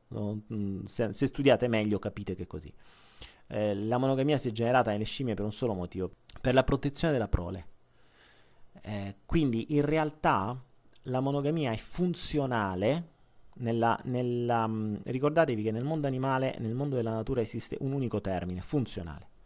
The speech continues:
Non esiste bello, brutto, giusto, sbagliato,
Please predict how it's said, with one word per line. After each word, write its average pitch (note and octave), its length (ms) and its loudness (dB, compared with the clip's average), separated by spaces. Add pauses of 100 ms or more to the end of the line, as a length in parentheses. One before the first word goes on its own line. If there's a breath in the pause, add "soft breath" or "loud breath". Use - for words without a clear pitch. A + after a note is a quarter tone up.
(120)
Non C#3 180 2
esiste A2+ 380 0
bello, G#2 360 2
brutto, G#2 440 -2
giusto, G#2 260 -4
sbagliato, G2+ 800 0